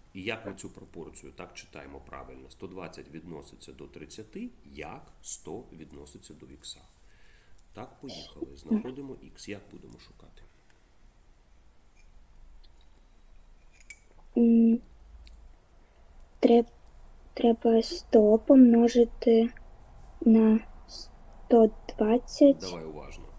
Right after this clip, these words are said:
Speaker 1: Сто ти множиш на що? По діагоналі завжди множимо.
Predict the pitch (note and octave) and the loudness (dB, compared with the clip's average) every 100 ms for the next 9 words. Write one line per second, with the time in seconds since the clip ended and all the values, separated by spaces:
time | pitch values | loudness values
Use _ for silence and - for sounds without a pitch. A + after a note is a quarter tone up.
0 | - - - - A2+ A2 F#2+ E2+ E2 D#2 | -20 -20 -12 -12 -12 -14 -14 -14 -14 -16
1 | - C#2+ - - D2 - G#2+ G#2 G2 F#2 | -18 -18 -18 -18 -16 -14 -12 -12 -12 -12
2 | G#2 A#2+ F#2+ E2 D#2 D#2 F2+ E2+ F2+ D#2 | -12 -12 -12 -14 -16 -16 -14 -14 -14 -14
3 | C2+ | -16